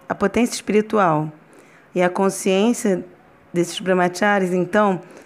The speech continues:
ficará fixa e purificada. Shila Gurudeva instruiu os brahmacharis. Vocês devem ter um cuidado especial acerca de seu bhojana, bhajana e shayana.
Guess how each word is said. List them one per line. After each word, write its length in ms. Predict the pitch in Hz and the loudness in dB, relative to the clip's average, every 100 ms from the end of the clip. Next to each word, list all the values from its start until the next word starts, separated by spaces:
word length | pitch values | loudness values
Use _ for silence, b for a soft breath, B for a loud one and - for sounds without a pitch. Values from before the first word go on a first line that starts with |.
| B | B
ficará 760 | - - 202 202 196 196 196 196 | -10 -4 0 2 2 2 2 0
fixa 720 | 190 - 220 240 - - 247 | -6 -2 0 0 -2 -2 -2
e 80 | - | 0
purificada. 960 | 208 - 226 226 - - 160 143 151 156 175 - _ _ B B B | -4 0 0 0 -2 0 0 0 -2 -6 -8 -18 _ _ B B B
Shila 200 | - 214 | -2 0
Gurudeva 380 | 208 202 220 220 | 2 2 2 2
instruiu 340 | 220 214 208 | -2 2 2
os 120 | 190 | 2
brahmacharis. 880 | 175 185 185 - 160 143 147 156 - - _ _ _ _ _ _ _ - B B B | -2 0 0 0 0 0 -2 -6 -10 -20 _ _ _ _ _ _ _ -20 B B B
Vocês 380 | - 202 240 208 | -2 0 2 2
devem 640 | 190 196 208 190 165 156 156 B B B | 4 2 4 2 2 0 -2 B B B
ter 340 | - 214 214 214 | 2 4 6 4
um 100 | 214 | 2
cuidado 560 | 214 196 190 190 180 - | 2 2 2 2 0 -6
especial 760 | - - 233 - 208 202 196 | -6 -2 -2 0 0 2 2
acerca 460 | 185 185 - 202 208 | 0 -2 -2 0 0
de 100 | 190 | -2
seu 240 | 180 214 | 0 0
bhojana, 640 | 190 160 175 180 180 208 220 | 0 2 4 4 2 0 0
bhajana 600 | 202 170 160 160 196 208 | 0 0 0 -2 -2 0
e 60 | 208 | -2
shayana. 760 | - 180 165 165 160 160 160 | -2 0 0 0 0 -2 -4